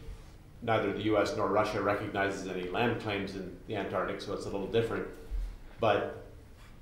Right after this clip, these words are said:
I think there are some good examples of access and some ways to improve scientific access around the Arctic. Uh, we just learned yesterday about the, the efforts to build, uh,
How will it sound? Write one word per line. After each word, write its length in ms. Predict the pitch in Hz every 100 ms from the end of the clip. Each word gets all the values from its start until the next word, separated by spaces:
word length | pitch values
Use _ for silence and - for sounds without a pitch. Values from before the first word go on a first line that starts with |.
| - -
I 60 | 120
think 180 | 117 113
there 100 | 98
are 100 | -
some 80 | 101
good 280 | 120 - - -
examples 600 | 117 107 110 104 101 101
of 240 | 98 92 - - - - - - - - - - - -
access 500 | 117 117 123 104 -
and 120 | 101
some 220 | - 98
ways 240 | 104 117 -
to 120 | 98
improve 720 | 87 - 165 139 - - -
scientific 540 | 127 104 101 104 98
access 600 | 98 101 - 98 95 - -
around 320 | 104 98 98
the 80 | 101
Arctic. 500 | 98 107 101 - - - - - -
Uh, 140 | 104 95
we 80 | 98
just 220 | 107 -
learned 200 | 107 98
yesterday 460 | 104 110 110 101 101
about 360 | 98 95 92 -
the, 260 | 104 95 - -
the 100 | 113
efforts 320 | 104 104 101 -
to 100 | 101
build, 360 | 107 101 101 - - - -
uh, 180 | 98